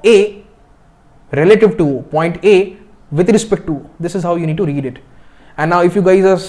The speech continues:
thinking, "Sir, how the hell have we gone from this expression R alpha to this d V over d T?" Well, let me tell you, it's quite simple. Let me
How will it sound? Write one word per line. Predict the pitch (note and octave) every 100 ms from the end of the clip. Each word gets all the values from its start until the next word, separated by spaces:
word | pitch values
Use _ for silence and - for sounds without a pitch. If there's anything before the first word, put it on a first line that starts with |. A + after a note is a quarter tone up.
| - G3
thinking, | G#3+ G3+ F#3 F3+ - - - -
"Sir, | G3 F#3 -
how | D#3 F3 F#3+
the | F3
hell | E3 D3 D3 - - _ _ _ _ _ C#3+
have | D#3 F3+
we | D#3+
gone | D3+ E3+ E3+
from | F3+ D#3+
this | E3 E3+
expression | - E3+ E3 D#3+ C#3
R | D3+ E3+
alpha | D#3+ C#3 D3+
to | D#3+ D#3
this | D#3 D3+
d | D#3
V | F3 F3+
over | D#3+ D3
d | D3+
T?" | F#3+ G3 - - -
Well, | D3 D#3+
let | F#3
me | E3
tell | D#3+
you, | F#3
it's | E3 -
quite | E3+ E3
simple. | - E3 D#3+ F#3 D3+ - - - - _ _ _ _ - -
Let |
me | D3